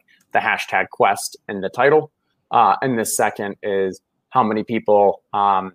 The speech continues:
you know, incorrectly chose a player where, um, trying to think, maybe people were talking, it was Bulbo was an example,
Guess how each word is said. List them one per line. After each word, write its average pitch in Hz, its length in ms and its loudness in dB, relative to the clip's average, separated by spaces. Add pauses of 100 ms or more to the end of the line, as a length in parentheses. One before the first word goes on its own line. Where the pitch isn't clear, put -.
(100)
you 90 80 -14
know, - 80 -12 (100)
incorrectly 113 760 0
chose 98 440 -2
a 95 80 -4
player 95 500 0
where, 92 420 -4 (440)
um, 90 400 -4 (220)
trying 110 220 -2
to - 60 -8
think, 101 160 -8
maybe 104 220 0
people 107 180 -6
were 98 100 0
talking, 101 280 -2
it 101 80 -8
was 90 140 -6
Bulbo 139 380 6
was 131 140 4
an 131 60 0
example, 120 680 2